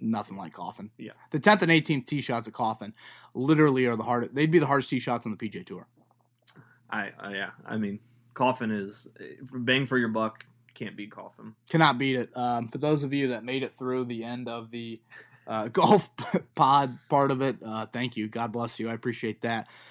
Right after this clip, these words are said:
Speaker 1: Ross, any last thoughts?
Speaker 2: Um, I, in the last, uh, few, uh, podcasts, I've given a lock,
Speaker 1: Oh.
Speaker 2: a betting lock.
Speaker 1: Here we go.
Speaker 2: Um, I
Speaker 1: Okay.
Speaker 2: think my lock is Italy to go through to the Euro finals.
Speaker 1: Wow.
Speaker 2: That's my
Speaker 1: Big
Speaker 2: lock.
Speaker 1: time.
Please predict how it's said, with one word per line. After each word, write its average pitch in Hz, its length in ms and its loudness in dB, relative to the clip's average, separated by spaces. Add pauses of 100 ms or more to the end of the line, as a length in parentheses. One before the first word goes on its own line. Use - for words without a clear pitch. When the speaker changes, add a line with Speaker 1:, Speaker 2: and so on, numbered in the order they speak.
(380)
Speaker 1:
Ross, 160 320 8
any 160 160 2
last 139 260 4
thoughts? 123 280 -4 (240)
Speaker 2:
Um, 143 440 -2
I, 123 260 -8
in 151 140 -6
the 147 60 -4
last, 165 400 -4
uh, 117 300 -2
few, 135 640 -4
uh, 113 240 -6
podcasts, 127 600 -4
I've 113 120 -8
given 113 200 -8
a 104 80 -10
lock, 107 460 -8 (160)
Speaker 1:
Oh. 208 300 8
Speaker 2:
a 123 60 -10
betting 120 360 -4
lock. 135 280 -6
Speaker 1:
Here 175 100 6
we 240 80 6
go. 165 260 6 (380)
Speaker 2:
Um, 113 560 -6 (540)
I - 40 -12
Speaker 1:
Okay. 135 100 0
Speaker 2:
think 151 100 2
my 135 140 0
lock 123 480 -2
is 107 360 -10
Italy 151 460 0
to 143 100 -10
go 131 220 -2
through 131 400 -6
to 127 80 -12
the 110 80 -6
Euro 110 240 -6
finals. 101 520 -16
Speaker 1:
Wow. 143 560 4
Speaker 2:
That's 117 140 -12
my 151 80 2
Speaker 1:
Big 180 100 4
Speaker 2:
lock. - 80 -4
Speaker 1:
time. 123 380 2